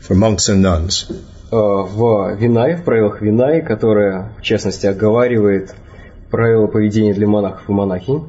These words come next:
Speaker 1: And in that, one of the vows for both monks and nuns is that a monk or a nun is not supposed to act as an in-between to arrange either a marriage or a sexual liaison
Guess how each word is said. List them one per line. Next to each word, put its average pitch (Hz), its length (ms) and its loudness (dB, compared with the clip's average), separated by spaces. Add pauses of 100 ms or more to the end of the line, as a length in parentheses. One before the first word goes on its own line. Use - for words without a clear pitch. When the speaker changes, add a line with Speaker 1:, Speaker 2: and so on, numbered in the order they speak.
(160)
Speaker 1:
And 117 320 0
in 190 200 2
that, 120 340 0
one 135 260 2
of 139 120 0
the 123 160 0
vows 104 440 0
for 127 160 -4
both 107 280 -2
monks 117 320 -2
and 98 180 2
nuns 95 580 -2 (400)
is 113 440 2
that 107 420 0 (380)
a 117 320 2
monk 135 280 2
or 131 100 2
a 120 40 2
nun 107 220 2
is 98 180 0
not 135 240 0
supposed 127 440 -2
to 123 140 -4
act 117 300 -4
as 110 500 0
an 107 300 0
in-between 113 920 2 (500)
to 110 240 2
arrange 131 720 2
either 104 420 -2
a 90 60 2
marriage 120 600 2
or 92 160 0
a 87 60 -2
sexual 117 640 -2
liaison 107 800 -2